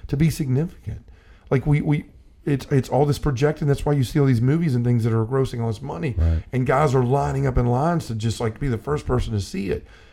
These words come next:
Speaker 1: Because it's, it, it's, that's how we're living out this call to be great.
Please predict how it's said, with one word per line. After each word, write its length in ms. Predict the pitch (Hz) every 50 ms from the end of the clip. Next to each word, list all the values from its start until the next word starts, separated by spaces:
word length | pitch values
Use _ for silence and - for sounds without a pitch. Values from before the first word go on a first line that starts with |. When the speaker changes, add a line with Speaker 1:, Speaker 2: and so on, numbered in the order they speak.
| - - -
Speaker 1:
Because 280 | - - 156 151 123
it's, 180 | 131 120 - -
it, 160 | - 147 - -
it's, 140 | 139 120 -
that's 160 | 113 104 -
how 140 | 143 143 147
we're 160 | 156 151 135
living 400 | 135 147 147 151 147 151 143 135
out 340 | 135 143 143 135 127 123 - - - - - - -
this 160 | 127 120 -
call 420 | - - - - 156 165 170 160 -
to 100 | - 127
be 120 | 120 120
great. 560 | 113 110 113 117 135 160 185 190 170 - -